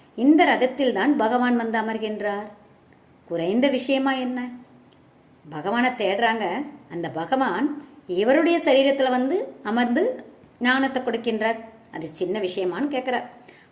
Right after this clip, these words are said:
பகவான் இவரிடத்தில் அமர்ந்து குழந்தைகளுக்கு புரிய வைக்கின்றார். என்ன சொல்றாருன்னா, "நான் பல பிறவிகள், கடைசியில இவரிடத்தில் பிரவேசம் செய்றேன். கிருஷ்ணருடைய ஆத்மாவின் ரதம்"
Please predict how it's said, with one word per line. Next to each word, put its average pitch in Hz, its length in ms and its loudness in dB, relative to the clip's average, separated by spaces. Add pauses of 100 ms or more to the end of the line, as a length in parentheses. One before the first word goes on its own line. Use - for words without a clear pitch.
பகவான் 240 400 2
இவரிடத்தில் 254 560 0
அமர்ந்து 233 680 -2 (240)
குழந்தைகளுக்கு 254 580 0
புரிய 208 460 -2
வைக்கின்றார். 208 800 -2 (360)
என்ன 185 320 -6
சொல்றாருன்னா, 190 640 -2 (440)
"நான் 262 320 4
பல 214 240 2
பிறவிகள், 269 460 2 (300)
கடைசியில 247 480 0
இவரிடத்தில் 240 540 2
பிரவேசம் 185 420 -2
செய்றேன். 180 520 -6 (540)
கிருஷ்ணருடைய 320 640 2
ஆத்மாவின் 226 840 2
ரதம்" 165 380 -4